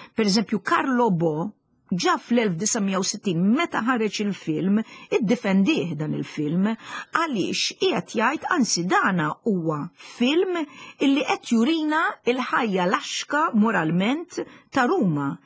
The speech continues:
Imma allura, għala għajjem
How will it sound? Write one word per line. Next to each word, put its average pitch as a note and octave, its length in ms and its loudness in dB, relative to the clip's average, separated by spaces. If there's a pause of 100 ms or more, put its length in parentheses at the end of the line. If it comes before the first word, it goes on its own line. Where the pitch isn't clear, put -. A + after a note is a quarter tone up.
(260)
Imma A4+ 340 -2
allura, D#3+ 600 2 (440)
għala F4 580 2
għajjem F3 640 0